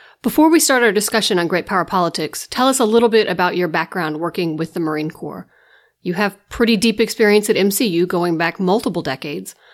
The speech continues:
What's changed in Marine education since nineteen ninety-three?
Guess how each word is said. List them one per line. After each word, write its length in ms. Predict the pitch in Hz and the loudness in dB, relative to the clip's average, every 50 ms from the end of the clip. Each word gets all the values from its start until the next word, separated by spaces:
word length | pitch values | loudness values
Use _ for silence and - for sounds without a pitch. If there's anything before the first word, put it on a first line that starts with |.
| - - - _ _ - | -20 -20 -20 _ _ -2
What's 280 | 214 214 214 - - | -2 0 0 0 0
changed 420 | - - 226 220 220 220 208 208 214 | 0 2 2 4 4 2 2 2 2
in 60 | 196 | 2
Marine 280 | 190 180 190 190 180 - | 4 4 4 4 4 2
education 640 | 165 156 - - - 170 170 - - 156 - 165 | 0 -2 -4 -4 -4 -2 -2 -4 -4 -6 -12 -10
since 240 | - - 165 156 - | -8 -6 -6 -6 -6
nineteen 280 | 170 151 185 - 170 151 | -6 -6 -6 -6 -8 -8
ninety-three? 540 | 147 143 - 147 - - - - 190 - | -8 -8 -10 -12 -14 -14 -14 -14 -16 -18